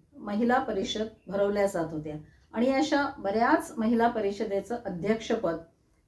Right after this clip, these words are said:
रमाबाई रानडेंनी स्वीकारलेलं. एकोणीसशे अठरा साली प्रायमरी एज्युकेशन एक सक्तीचा ॲक्ट लागू झालेला, पण महाराष्ट्रामध्ये तो ॲक्ट लागू झाला नव्हता आणि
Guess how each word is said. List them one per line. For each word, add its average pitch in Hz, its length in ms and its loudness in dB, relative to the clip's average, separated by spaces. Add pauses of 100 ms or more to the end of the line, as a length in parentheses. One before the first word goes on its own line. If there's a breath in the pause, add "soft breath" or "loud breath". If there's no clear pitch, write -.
रमाबाई 226 440 6
रानडेंनी 175 680 2
स्वीकारलेलं. 151 720 0 (800)
एकोणीसशे 370 500 4
अठरा 302 360 6
साली 202 360 4 (600)
प्रायमरी 269 560 6
एज्युकेशन 220 640 0 (640)
एक 240 240 -2 (180)
सक्तीचा 320 600 2 (100)
ॲक्ट 226 300 2 (200)
लागू 220 260 4
झालेला, 160 440 2 (680)
पण 254 360 6 (300)
महाराष्ट्रामध्ये 262 920 2
तो 254 340 -4
ॲक्ट 220 280 -2
लागू 220 340 0
झाला 170 520 0
नव्हता 233 420 4 (400 soft breath)
आणि 254 220 4